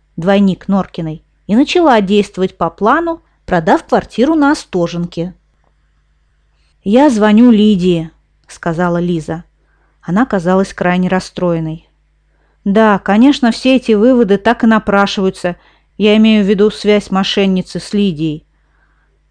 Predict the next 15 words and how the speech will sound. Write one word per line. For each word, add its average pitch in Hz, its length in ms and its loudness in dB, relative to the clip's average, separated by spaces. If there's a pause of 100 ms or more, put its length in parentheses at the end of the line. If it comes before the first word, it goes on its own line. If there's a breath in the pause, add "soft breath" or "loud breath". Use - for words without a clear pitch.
(180)
Но 202 100 0
если 247 280 2
Лидия 233 320 2
такая 226 340 0
уж 220 120 -2
опасная 220 520 0
и - 20 -8
коварная, 180 640 -2 (320)
тогда 202 280 0
зачем 226 360 0
ей 220 160 2
было 208 340 2
оставлять 196 540 -2
в 175 40 -6
живых 196 460 -2